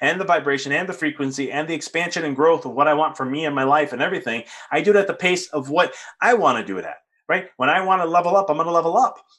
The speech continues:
When I need help, I go to a group and I learn and grow and expand. And I take those things and I do it how I like to do it. And it's the same thing with other things in my life, like woodworking. I learn from bits and pieces, watching videos and practicing and doing things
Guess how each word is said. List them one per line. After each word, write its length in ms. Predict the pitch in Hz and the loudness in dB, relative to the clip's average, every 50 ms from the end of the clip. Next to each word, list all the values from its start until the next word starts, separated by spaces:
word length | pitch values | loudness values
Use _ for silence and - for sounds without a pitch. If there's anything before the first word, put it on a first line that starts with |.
| _ | _
When 140 | - 123 135 | -2 0 2
I 100 | 143 160 | 2 2
need 160 | 185 185 180 | 0 -2 -4
help, 240 | 139 135 156 190 - | 0 0 0 2 2
I 100 | 143 147 | 0 -2
go 120 | 147 175 185 | 0 -2 -2
to 100 | 185 170 | -2 -2
a 60 | 143 | -2
group 220 | 123 135 156 - | -2 -2 -2 -2
and 80 | - 165 | -4 -4
I 80 | 175 | -4
learn 340 | 160 123 113 117 123 143 165 | -4 -2 2 2 4 2 2
and 140 | 180 160 135 | 0 -4 -2
grow 240 | 117 120 123 127 156 | 2 4 4 4 4
and 80 | 170 | 0
expand. 440 | 180 180 - - 127 120 135 156 160 | -2 -6 -6 -4 -2 0 0 0 0
And 100 | 143 127 | -2 -4
I 60 | 110 | -4
take 320 | 104 - - 135 135 135 - | -6 -4 -4 -4 -4 -2 -4
those 180 | 160 170 170 | -6 -6 -6
things 240 | - 151 151 175 170 | -6 -6 -6 -6 -4
and 100 | 160 147 | -4 -4
I 60 | 139 | -4
do 260 | 131 117 117 127 139 156 | -4 -4 -2 0 0 0
it 100 | 151 - - | -2 -6 -4
how 180 | - - 170 | -2 0 2
I 100 | 226 269 285 | 2 0 0
like 160 | 262 214 - | -4 -10 -10
to 80 | - 113 | -10 -12
do 160 | - 101 92 | -8 -8 -8
it. 100 | 82 - - _ _ - - - - - - | -8 -10 -14 _ _ -20 -20 -20 -16 -6 0
And 140 | 147 151 156 | 0 2 2
it's 120 | 160 156 | 0 -2
the 60 | 170 | -6
same 200 | 156 180 175 175 | -8 -8 -8 -8
thing 200 | 175 - 170 165 | -8 -8 -8 -4
with 160 | 165 165 165 170 | -4 -4 -2 -2
other 200 | 190 220 254 247 | -4 -4 -2 -2
things 220 | 226 214 180 147 | -2 -2 -2 -2
in 60 | 147 | -2
my 80 | 127 117 | -2 -2
life, 240 | 104 95 92 - - | -2 -4 -4 -2 -2
like 160 | 160 160 170 | -4 -2 2
woodworking. 560 | 208 247 254 220 165 127 - - 87 71 - _ _ - | 0 0 2 2 -2 -2 -2 -6 -14 -18 -18 _ _ -2
I 80 | 139 | -2
learn 560 | 147 147 151 151 156 175 180 185 190 190 190 185 | 0 0 0 -2 0 0 0 0 0 -2 -4 -6
from 240 | - 175 160 143 | -6 -6 -6 -6
bits 260 | 143 175 185 185 - 196 | -4 -6 -6 -4 -4 -6
and 140 | 196 185 | -6 -6
pieces, 440 | - - - 170 165 - 180 156 147 | -8 -14 -16 -12 -10 -8 -8 -6 -2
watching 340 | 147 143 160 156 - 160 156 | 2 2 2 2 -2 -6 -4
videos 360 | 151 160 151 156 160 156 147 | -2 -2 0 2 0 0 0
and 120 | 147 135 131 | -4 -6 -4
practicing 560 | - 147 160 151 - 156 151 - 165 160 147 | -2 -2 -2 -2 -2 -6 -8 -8 -6 -6 -6
and 120 | 131 123 | -6 -4
doing 280 | 120 143 165 180 175 - | -4 -4 -4 -4 -6 -8
things 340 | - 120 113 117 117 - | -8 -8 -8 -8 -10 -12